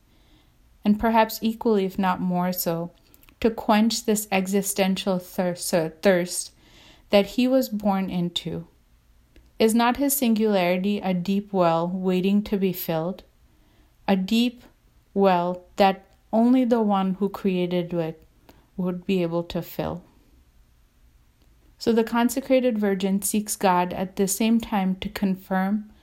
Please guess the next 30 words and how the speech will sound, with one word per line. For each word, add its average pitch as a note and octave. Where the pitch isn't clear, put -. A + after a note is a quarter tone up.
strengthen, F#3
and G3
relinquish F3+
her F3+
singularity. E3+
She A3+
is A3+
at G3+
once G3
apart A3+
from G3
others F3
in F#3+
refraining G3
from G#3+
having F#3
a F3+
family F3
of E3+
her F3
own, E3
and G3
at G3
the A3
same A#3
time G3+
deeply G#3+
connected F#3+
to -
all F3